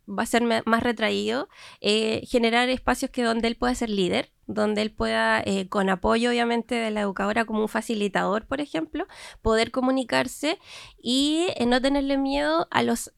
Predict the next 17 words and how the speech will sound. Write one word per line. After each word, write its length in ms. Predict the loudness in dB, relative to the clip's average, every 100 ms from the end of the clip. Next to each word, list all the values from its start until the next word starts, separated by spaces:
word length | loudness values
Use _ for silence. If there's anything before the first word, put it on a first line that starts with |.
| -4
extras. 680 | -4 -4 -8 -4 -4 -8 -6
Eh, 420 | -2 0 0 -2 0
generalmente 500 | 4 4 2 0 0
uno 220 | 0 0
potencia 560 | -2 -2 -2 -4 -6
solamente 500 | -2 0 2 0 -2 -2
el 40 |
lenguaje 600 | 0 -2 -2 -2 -2 -4 -6
oral, 460 | 0 2 0 -2 -10 -20 -4
pero 480 | 2 4 4 4 2 2
hay 200 | 2 2
herramientas 840 | 2 2 0 -2 0 0 0 -4
de 160 | -4 -4
apoyo, 760 | 0 0 0 0 -2 -2 -4 -4
eh, 400 | -4 -4 -6 -10 -16 -8
nosotros 360 | -4 -2 -2 0
llamamos, 420 | 0 0 0 -4